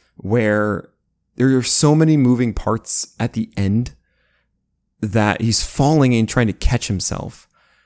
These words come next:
And a lot of guys do fall forward and all that kind of stuff, but Hurston Waldrep is truly, there's no consistency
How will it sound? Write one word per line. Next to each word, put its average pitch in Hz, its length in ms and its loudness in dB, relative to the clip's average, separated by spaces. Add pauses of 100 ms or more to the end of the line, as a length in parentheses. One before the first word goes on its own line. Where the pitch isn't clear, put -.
(320)
And 101 280 -2
a 107 60 0
lot 143 180 2
of 120 80 -2
guys 120 280 0
do 113 240 2
fall 113 280 0
forward 156 300 2
and 113 100 0
all 107 100 0
that 101 100 -2
kind 101 120 -2
of 101 80 -4
stuff, - 180 -4
but - 260 -6
Hurston 170 480 -4
Waldrep 117 400 0
is 101 260 -6
truly, 123 720 0 (1080)
there's 135 280 0
no 151 120 6
consistency 98 800 0